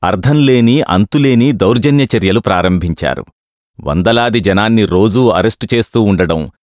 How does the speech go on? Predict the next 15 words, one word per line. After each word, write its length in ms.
కోర్టులో 640
వారందరూ 600
శిక్షార్హులని 800
నిర్ణయించి 640
జైళ్లకు 460
పంపించడం, 680
వాళ్లనక్కడ 580
నానా 380
హింసలు 420
పెట్టడం, 580
అక్కడ 260
వాళ్లు 280
తిరుగుబాటు 560
లాంటి 320
సత్యాగ్రహం 640